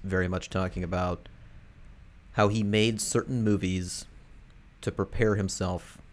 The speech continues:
for other things. Like, he would experiment with, with certain films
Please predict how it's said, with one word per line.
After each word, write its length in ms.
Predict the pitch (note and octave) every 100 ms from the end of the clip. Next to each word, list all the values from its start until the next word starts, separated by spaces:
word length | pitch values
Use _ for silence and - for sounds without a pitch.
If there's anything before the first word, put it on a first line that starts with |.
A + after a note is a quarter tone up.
| -
for 120 | F#2+
other 180 | F#2+ F2
things. 520 | - E2 - - -
Like, 140 | G2+ G2
he 100 | G2
would 100 | F#2
experiment 640 | - - A2+ G2+ F#2+ F2 - - - -
with, 280 | F#2 - - -
with 160 | F#2+ F2+
certain 360 | - G#2 F2+
films 600 | E2+ F#2+ F2+ F2+ F2 -